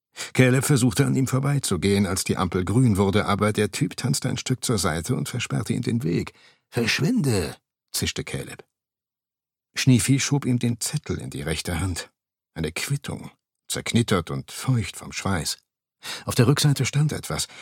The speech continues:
mit fetten Buchstaben geschrieben. Er hielt den Zettel ins Licht. „Caleb, dreiunddreißig fünfundvierzig Martin Street North, Fitzroy.“ Sein Name, seine Adresse. Mit Lippenstift hingekrakelt.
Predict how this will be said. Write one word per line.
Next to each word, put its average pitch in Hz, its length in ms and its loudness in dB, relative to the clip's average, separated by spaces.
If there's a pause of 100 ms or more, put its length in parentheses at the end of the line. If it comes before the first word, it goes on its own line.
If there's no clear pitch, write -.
(420)
mit - 160 -12
fetten 90 340 -2
Buchstaben 82 500 -2
geschrieben. - 480 -8 (540)
Er 107 180 4
hielt 113 240 2
den 120 100 0
Zettel - 300 0
ins - 180 -6
Licht. 73 320 -4 (760)
„Caleb, 110 480 2 (420)
dreiunddreißig 98 680 2
fünfundvierzig 98 640 -2
Martin 92 300 -2
Street 92 340 -6
North, 90 240 -2
Fitzroy.“ 90 840 -6 (1120)
Sein 69 320 -4
Name, 78 480 2
seine 87 320 0
Adresse. - 640 -8 (720)
Mit - 160 -10
Lippenstift - 680 -2
hingekrakelt. - 800 -8